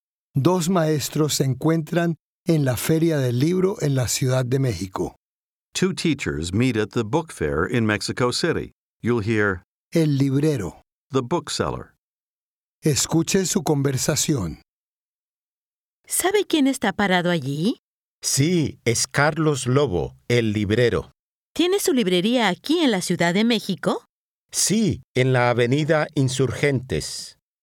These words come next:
Speaker 3: ¿Es una librería grande?
Speaker 4: No, es pequeña, pero allí se puede pedir todo lo que se necesita.
Speaker 3: Ah,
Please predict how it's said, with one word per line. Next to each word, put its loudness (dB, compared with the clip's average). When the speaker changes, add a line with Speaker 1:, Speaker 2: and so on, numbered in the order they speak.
Speaker 3:
¿Es 0
una 2
librería 2
grande? 2
Speaker 4:
No, 2
es -2
pequeña, 0
pero 2
allí 0
se -2
puede 2
pedir 0
todo 0
lo 0
que -4
se -2
necesita. -2
Speaker 3:
Ah, 0